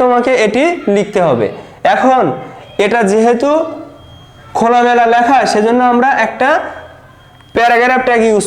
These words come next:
করব, সেজন্য আমরা পি, ওপেনিং পি মানে প্যারাগ্রাফ। এই লেখাগুলোকে আমরা প্যারাগ্রাফ স্টাইলে ধরেছি, সেজন্য আমাদের ওপেনিং পি। এখন এই যে কুইক, কুইকে আমাদের বোল্ড করতে হবে।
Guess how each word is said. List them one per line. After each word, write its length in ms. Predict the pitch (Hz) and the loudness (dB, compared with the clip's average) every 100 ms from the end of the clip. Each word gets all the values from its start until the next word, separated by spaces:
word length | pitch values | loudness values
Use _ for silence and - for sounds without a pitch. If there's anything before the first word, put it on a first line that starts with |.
| 180 | 0
করব, 140 | 160 151 196 | 0 0 0
সেজন্য 260 | 185 214 226 | 0 2 2
আমরা 180 | 226 247 311 330 - - | 2 2 0 -4 -10 -6
পি, 120 | 247 233 180 - 233 | 0 0 0 0 0
ওপেনিং 380 | 226 262 262 254 262 | 2 2 2 2 0
পি 120 | 175 117 170 | 0 0 0
মানে 160 | 180 254 262 | 0 2 2
প্যারাগ্রাফ। 520 | 247 202 180 175 - - - - - - 202 | 0 2 2 0 -2 -6 -14 -18 -20 -8 -2
এই 80 | 226 226 | 2 2
লেখাগুলোকে 540 | 226 233 247 262 262 277 247 | 2 2 2 2 2 2 2
আমরা 160 | 254 285 - | 2 2 0
প্যারাগ্রাফ 440 | 233 233 240 254 254 247 | 0 2 2 2 2 0
স্টাইলে 320 | 262 269 285 226 | 2 2 2 2
ধরেছি, 280 | 220 214 208 | 2 0 0
সেজন্য 300 | 202 185 220 233 226 | 0 0 2 2 2
আমাদের 300 | 226 214 190 180 - | 2 2 0 0 -2
ওপেনিং 340 | 208 233 254 302 302 - | 0 2 2 2 0 -2
পি। 140 | 226 143 - - - - - | 0 0 -2 -12 -20 -10 -4
এখন 160 | 220 254 247 | 0 2 2
এই 60 | 226 | 2
যে 60 | 240 240 | 2 0
কুইক, 280 | 294 277 147 - - - - - | 0 0 0 -6 -12 -18 -20 -4
কুইকে 300 | 214 254 254 269 | 0 0 0 2
আমাদের 240 | 254 254 277 196 | 2 2 2 2
বোল্ড 200 | 240 254 240 | 2 2 0
করতে 300 | 208 - 180 156 | -2 -2 -2 0
হবে। 200 | 117 | 0